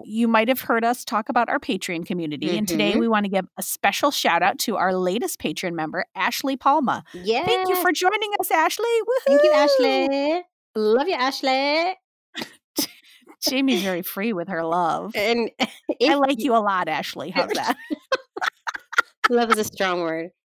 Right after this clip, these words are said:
Speaker 2: And if you'd like to join our Patreon community for all kinds of bonus content, we're talking videos, swag for joining, it's all there. Just head to patreon dot com slash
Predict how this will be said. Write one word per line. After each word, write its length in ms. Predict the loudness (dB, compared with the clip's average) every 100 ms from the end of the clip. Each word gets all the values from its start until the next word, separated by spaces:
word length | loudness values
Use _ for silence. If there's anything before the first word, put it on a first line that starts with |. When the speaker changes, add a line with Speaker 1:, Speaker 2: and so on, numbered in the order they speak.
| _ _ -2
Speaker 2:
And 100 | 0
if 100 | 0
you'd 140 | 0
like 180 | 0 0
to 80 | -2
join 300 | 0 0 0
our 200 | -2 -4
Patreon 460 | 0 -2 -2 -6 -6
community 720 | -6 -4 -4 -2 0 0 0
for 160 | -2 -2
all 140 | -2
kinds 300 | -2 -2 -2 -2
of 160 | -4
bonus 420 | -4 -2 0 -2
content, 720 | -6 -6 -4 -6 -4 -2 -2 -4
we're 140 | -10
talking 400 | -8 -10 -8 -10
videos, 600 | 0 2 4 2 2 0
swag 800 | -2 -6 -8 -6 -2 0 2 0
for 140 | -2 -6
joining, 360 | -2 -2 -2 -4
it's 120 | -6 -4
all 180 | -2
there. 380 | -2 -2 -2 -6 _ _ _
Just 240 | -6 -6 -2
head 160 | -2
to 60 | -2
patreon 480 | -4 -6 -4 -4 -2
dot 160 | -4 -4
com 340 | -2 -2 -2
slash 340 | -4 -6 -6